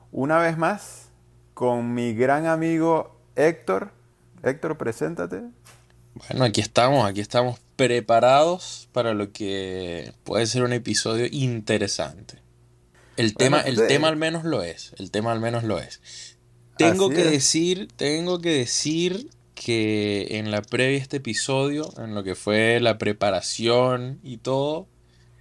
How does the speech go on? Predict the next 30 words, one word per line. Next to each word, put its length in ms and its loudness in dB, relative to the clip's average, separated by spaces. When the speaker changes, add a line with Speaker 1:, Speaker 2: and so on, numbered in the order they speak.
Speaker 2:
eh, 540 -4
nos 120 -4
llevamos 320 2
unos 200 -2
cuantos 400 0
sustos 560 0
en 160 -2
pro 300 2
del 160 0
bienestar 520 -2
de 60 2
este 200 -6
podcast, 500 -14
para 200 -6
sacar 480 -4
material 500 -4
interesante. 800 -8
Speaker 1:
Si 300 -6
le 200 0
contamos 520 -2
los 220 0
sustos, 540 -4
ay, 360 0
no, 320 -8
no. 120 -8
Speaker 2:
No. 540 4
Speaker 1:
Fueron 260 2
muy 80 8
Speaker 2:
Bueno. 160 6
Speaker 1:
feas. 220 -2